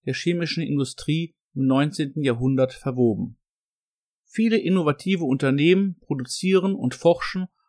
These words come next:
auch heute noch in Leverkusen und neue sind hinzugekommen. Als Liberale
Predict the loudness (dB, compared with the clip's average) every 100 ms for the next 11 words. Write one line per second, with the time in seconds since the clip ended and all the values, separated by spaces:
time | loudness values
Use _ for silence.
0 | _ -6 -2 2 2 2 -2 0 2 2
1 | 0 -2 -4 -4 -4 -8 _ _ _ -8
2 | 0 4 4 2 0 -2 -4 -2 -2 -2
3 | -2 -4 -4 -8 _ _ _ _ _ _
4 | _ _ _ _ _ _ _ -6 -4 -2
5 | 2 4 4 4 6 4 2